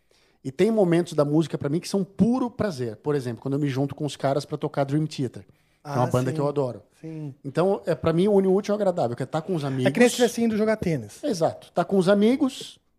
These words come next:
Speaker 1: e tá fazendo um som que eu gosto. E
Speaker 2: Sim.
Speaker 1: além disso, tá tocando por aí. Entendeu? Mesma coisa com tributo ao Malmsteen, ou quando a gente tinha o Heavy Pop, que tinha o, o Alírio Barbosa e o Bruno, né? Que a gente tocava só grandes hits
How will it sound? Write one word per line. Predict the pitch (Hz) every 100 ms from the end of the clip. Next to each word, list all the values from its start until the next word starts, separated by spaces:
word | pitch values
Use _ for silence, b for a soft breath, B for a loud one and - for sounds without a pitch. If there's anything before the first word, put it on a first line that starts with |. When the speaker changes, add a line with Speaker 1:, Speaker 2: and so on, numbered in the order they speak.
| _ _ _ _ -
Speaker 1:
e | 175
tá | 185
fazendo | 185 165 170
um |
som | 156 175 156
que | 160
eu |
gosto. | 127 98 - _ _ -
E |
Speaker 2:
Sim. | 160
Speaker 1:
além | 156 202 185
disso, | 170 190 -
tá |
tocando | 170 170 143 131
por | 143
aí. | 117 95 -
Entendeu? | 123 123 143
Mesma | 151 156
coisa | 156 165 143
com | 147
tributo | 131 127 131 131 117 b b b -
ao | 131
Malmsteen, | 131 160 165 139 - - 120
ou | 127
quando | 156
a | 143
gente | 139 -
tinha | 147
o | 135
Heavy | 131 123
Pop, | 123 143 -
que | - 120
tinha | 123
o, | 120 92 - _ _ _ _ _ _ _ _ -
o | 120
Alírio | 123 143
Barbosa | 131 117 120 117
e |
o | 117
Bruno, | 113 165 139
né? | 113 139
Que |
a | 123
gente | -
tocava | 127 131 131
só | 139
grandes | 139 131 139 131 107
hits | 143 - - -